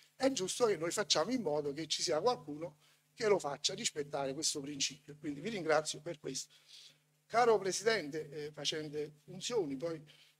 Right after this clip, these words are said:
interveniamo quando c'è la nomina dei presidenti, anche perché sento di ringraziare il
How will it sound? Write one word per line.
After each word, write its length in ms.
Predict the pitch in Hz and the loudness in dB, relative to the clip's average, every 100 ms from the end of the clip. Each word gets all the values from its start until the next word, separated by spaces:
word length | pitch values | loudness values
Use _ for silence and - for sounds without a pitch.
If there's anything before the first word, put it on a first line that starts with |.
| _ - | _ -14
interveniamo 640 | 175 165 160 185 190 147 | -8 -6 -6 0 2 2
quando 240 | 147 147 | -2 -2
c'è 140 | 143 151 | -6 -4
la 120 | 143 | -2
nomina 320 | 180 180 147 | -2 -4 -8
dei 140 | 143 147 | -10 -10
presidenti, 680 | 156 - 208 175 127 - _ _ - _ _ _ _ - | -10 -4 -4 -4 -6 -14 _ _ -20 _ _ _ _ -12
anche 240 | 135 151 | -8 -8
perché 340 | 151 151 156 151 | -8 -10 -10 -2
sento 340 | - 151 139 | -2 -2 -6
di 100 | 135 | -8
ringraziare 680 | 143 139 151 - 226 170 139 | -8 -8 -4 0 4 2 0
il 280 | 151 - | -6 -10